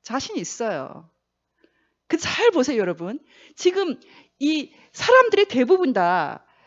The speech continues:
이 감성적인 영역에서 머물러서 살고, 그 다음에 특히, 어, 우파 같은 경우는 공부를 하신 분들도 굉장히 실용적-, 실용적인 공부를 많이 해요. 의사가 되거나 공대를 가거나 이렇게.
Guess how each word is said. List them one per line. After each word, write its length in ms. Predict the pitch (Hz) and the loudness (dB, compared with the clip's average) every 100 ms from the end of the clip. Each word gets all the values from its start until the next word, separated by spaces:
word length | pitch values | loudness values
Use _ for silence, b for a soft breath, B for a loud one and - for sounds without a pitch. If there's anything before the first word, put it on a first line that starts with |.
| b b b b _ _ _ _ _ _ _ - | b b b b _ _ _ _ _ _ _ -4
이 140 | 294 | -2
감성적인 680 | - 254 277 494 453 359 311 | 0 2 2 2 2 2 2
영역에서 760 | 196 226 233 214 240 269 349 - | 2 2 0 0 0 0 -2 -4
머물러서 460 | 180 214 294 311 - | 0 2 2 0 -6
살고, 580 | 185 170 196 240 415 b b - | -6 -6 -2 -4 -4 b b -4
그 80 | 302 | 2
다음에 460 | 320 403 269 - b b b | 2 2 -2 -4 b b b
특히, 220 | - - 294 - _ _ _ _ _ - | -6 -4 -4 -6 _ _ _ _ _ -6
어, 280 | 196 202 202 - | -2 -2 -2 -2
우파 320 | 233 - - 508 494 480 466 | -4 -4 -2 2 4 4 2
같은 260 | - - 240 | 0 -2 -4
경우는 560 | 190 190 262 190 135 b b b b b b _ _ - | -4 -4 -6 -6 -10 b b b b b b _ _ -8
공부를 380 | 277 320 403 415 | -2 2 2 0
하신 420 | 392 440 494 415 | -2 -6 -6 -4
분들도 400 | 240 208 202 226 | -4 -4 -2 -4
굉장히 260 | 220 240 | -4 -4
실용적-, 400 | 247 - 494 - | -4 -2 -4 -4
실용적인 440 | - 427 466 381 233 | -4 0 0 -2 -6
공부를 260 | 175 180 | -8 -8
많이 240 | 151 139 160 | -8 -8 -8
해요. 380 | 147 139 147 160 - | -8 -10 -16 -14 -6
의사가 360 | 240 262 202 | -6 -4 -6
되거나 300 | 165 160 156 | -6 -6 -8
공대를 420 | 147 196 214 202 | -8 -8 -6 -6
가거나 320 | 165 147 143 131 | -8 -14 -14 -14
이렇게. 460 | 139 - 139 143 | -18 -20 -20 -20